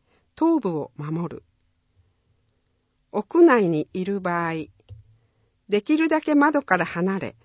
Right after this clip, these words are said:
できれば窓のない部屋に移動する。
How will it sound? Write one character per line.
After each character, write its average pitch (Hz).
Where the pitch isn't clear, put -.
で 175
き 277
れ 254
ば 156
窓 285
の 220
な 196
い 226
部 190
屋 202
に 151
移 165
動 180
す -
る。 -